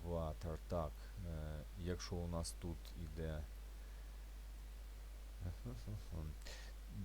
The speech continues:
давайте подивимося. Необхідні графічні файли додаються. І в нас є робота зразка. Бачимо так,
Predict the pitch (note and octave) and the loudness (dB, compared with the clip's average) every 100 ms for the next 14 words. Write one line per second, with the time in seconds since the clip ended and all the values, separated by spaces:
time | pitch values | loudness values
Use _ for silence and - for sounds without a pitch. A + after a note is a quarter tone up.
0 | F2+ G2 F2+ F2+ G2 F2+ E2+ - G2+ G2+ | 8 10 10 8 6 6 8 8 8 6
1 | - G#2+ F#2+ F#2+ G#2+ - A2+ C#3+ B2 F#2+ | 4 8 8 8 6 4 4 8 8 8
2 | F#2 F2+ F2+ E2 - - D#2+ D2+ - - | 6 6 6 6 4 6 6 4 -2 -4
3 | - - - - - G2+ G2 G2 F#2+ F#2 | -4 -4 -6 -6 0 2 4 4 4 2
4 | F#2 G#2+ G#2+ G#2+ - - - - F#2+ F#2 | 4 6 4 2 -4 -6 0 4 6 6
5 | F2+ F2 - D#2+ D#2 D2+ E2 D#2+ E2+ E2+ | 6 2 4 4 6 4 0 0 4 4
6 | - B2 D3 D3 - - - - - - | 6 6 4 0 -6 -6 -6 -6 -6 -6
7 | - - - - - - - - - - | -6 -4 -4 -6 -6 -6 -6 -6 -6 -6
8 | - - - - F2 D#2+ - E2+ E2 - | -6 -6 -6 -2 0 2 0 -2 -2 0